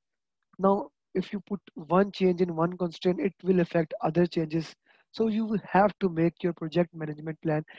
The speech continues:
as realistic as possible. Okay, now let's see what we have here.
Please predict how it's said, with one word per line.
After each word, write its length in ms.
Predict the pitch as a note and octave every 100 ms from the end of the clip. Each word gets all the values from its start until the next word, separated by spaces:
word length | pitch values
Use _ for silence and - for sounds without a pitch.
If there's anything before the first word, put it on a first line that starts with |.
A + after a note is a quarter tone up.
| - - -
as 300 | F3 F#3 F3+
realistic 600 | D#3 D3+ C#3 - E3+ - _ -
as 260 | C#3+ C#3 - -
possible. 340 | C3+ - - _ _ _ _ _ _ _ _ _ _ _ _ _ _ _ _ _ _ _ _ _ _ _ _ _ _ _ _ _ _
Okay, 380 | D3 D3 E3 F3 F3+ -
now 280 | F#3 G#3+
let's 580 | A3 G#3+ A#3+ - - - _ _ _ -
see 300 | - F#3+ G#3+ F4 F#4+
what 180 | F#3 F3
we 100 | E3+
have 240 | C#3 C#3 -
here. 260 | - G#3+